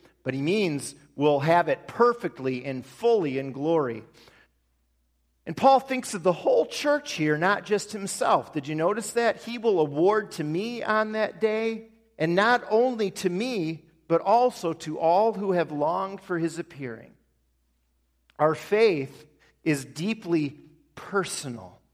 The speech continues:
We have a personal assurance. We have a personal certainty of victory in Jesus, and each one of us, we're personally responsible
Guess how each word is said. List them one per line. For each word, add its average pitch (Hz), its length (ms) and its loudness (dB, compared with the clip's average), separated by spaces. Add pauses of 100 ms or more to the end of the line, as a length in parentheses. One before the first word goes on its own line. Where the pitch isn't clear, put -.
(1120)
We 151 120 2
have 156 140 4
a 147 100 4
personal 208 920 -4
assurance. 190 920 -8 (260)
We 170 80 4
have 175 120 2
a 196 80 2
personal 196 880 -4 (260)
certainty 214 840 0
of 151 140 -4
victory 190 540 -2
in 131 140 -6
Jesus, 185 560 -4 (160)
and 170 160 0
each 214 240 -4
one 220 220 4
of 190 140 2
us, 156 360 2 (200)
we're 165 180 2
personally 254 840 -2
responsible 220 1040 -4